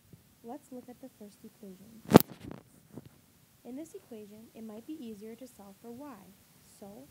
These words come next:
let's do that. So we have negative four x plus y equals six. Let's solve for y.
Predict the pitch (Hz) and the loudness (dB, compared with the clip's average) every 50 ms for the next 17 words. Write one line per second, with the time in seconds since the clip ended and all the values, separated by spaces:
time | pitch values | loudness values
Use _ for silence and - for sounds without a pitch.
0 | - - - - - 247 226 220 214 - - - - 233 226 202 202 - - - | -20 -20 -20 -20 -14 -12 -12 -12 -12 -14 -16 -12 -10 -10 -10 -10 -10 -8 -8 -10
1 | - - - - - - - - - - - - - 262 247 233 240 240 262 269 | -10 -10 -16 -18 -18 -18 -20 -20 -20 -20 -20 -14 -12 -12 -10 -10 -10 -12 -12 -12
2 | 269 240 226 220 220 226 214 214 240 269 330 339 - - - 233 240 277 294 294 | -12 -12 -12 -12 -12 -12 -12 -12 -12 -12 -14 -14 -14 -12 -10 -10 -10 -10 -10 -12
3 | - 220 220 233 247 - - - - - - - 226 220 254 - - - 214 214 | -12 -14 -14 -14 -16 -18 -20 -20 -20 -20 -16 -14 -12 -12 -12 -12 -12 -14 -14 -12
4 | 208 202 196 190 190 190 214 254 - - - - - - - - - 233 220 - | -14 -16 -16 -16 -18 -18 -18 -18 -20 -20 -20 -20 -20 -20 -18 -16 -14 -14 -12 -12
5 | - 220 226 226 - - - - 202 - - - - - - - - - 226 233 | -12 -12 -12 -12 -12 -14 -14 -14 -16 -16 -16 -20 -20 -20 -20 -20 -20 -16 -14 -12
6 | 247 254 - - - 214 196 202 208 - - 214 214 208 196 | -12 -12 -12 -14 -14 -16 4 12 12 12 12 12 0 -4 -6